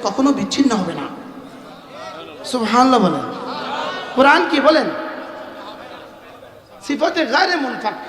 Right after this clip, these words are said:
এটা আল্লাহ থেকে কখনো কি হবে না? বিচ্ছিন্ন হবে না। এই জন্য আল্লাহ যেমন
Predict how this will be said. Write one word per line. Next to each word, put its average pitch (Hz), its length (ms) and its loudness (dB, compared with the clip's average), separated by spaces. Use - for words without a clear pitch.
এটা 240 200 0
আল্লাহ 285 160 0
থেকে 330 180 0
কখনো 302 300 0
কি 294 120 -6
হবে 349 140 2
না? 302 100 0
বিচ্ছিন্ন 320 360 -2
হবে 240 140 -2
না। 214 100 -4
এই 311 100 0
জন্য 294 140 -2
আল্লাহ 285 320 4
যেমন 330 200 2